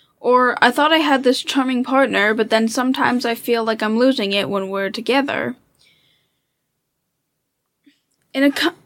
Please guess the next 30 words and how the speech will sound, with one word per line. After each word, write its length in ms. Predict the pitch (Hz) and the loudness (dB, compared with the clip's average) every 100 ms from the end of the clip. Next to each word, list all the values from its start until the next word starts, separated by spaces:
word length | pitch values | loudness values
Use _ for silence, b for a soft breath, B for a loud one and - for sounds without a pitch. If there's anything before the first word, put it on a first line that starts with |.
| _ _ - | _ _ 0
confrontation 960 | 320 349 381 330 - 320 302 - 233 | 2 4 4 2 4 4 4 2 -2
with 100 | 220 | -2
the 80 | 220 | -4
person 880 | - - 262 269 208 220 240 240 233 | -4 2 2 2 -2 0 0 -2 0
that 180 | 214 190 | 0 2
might 220 | 196 202 | -2 -2
be 100 | 196 | -2
gaslighting 680 | 247 262 285 - 185 180 165 | 2 4 2 -2 -6 -6 -8
you, 320 | 180 196 262 b b b - | -6 -6 -8 b b b -12
you 80 | |
feel 220 | 277 330 381 | -4 -2 2
like 220 | 359 349 | 2 2
you're 100 | 277 | -2
sud-, 300 | - 311 403 - | 0 -2 -2 -6
you 140 | 262 | -2
suddenly 340 | 269 311 330 330 | 0 0 0 -2
find 360 | - 247 240 | 0 0 0
yourself 360 | 240 247 226 214 | -6 -6 -6 -4
in 120 | 208 | -6
an 100 | 202 | -4
argument 640 | 202 262 269 208 190 190 - | 0 0 0 -2 -4 -6 -6
you 100 | 208 | -2
don't 280 | 233 254 | -2 0
intend 400 | 240 262 240 208 | -2 -4 -4 -8
to 80 | 190 | -8
have. 500 | - 254 233 - - b b b b _ _ _ | -2 2 2 0 -6 b b b b _ _ _
You're 220 | 233 233 | -2 2
not 260 | 247 294 285 | 4 4 4
making 420 | 240 240 233 247 | 0 0 -4 -4
progress, 840 | 277 294 285 262 190 196 226 - | 0 4 4 4 4 2 0 -8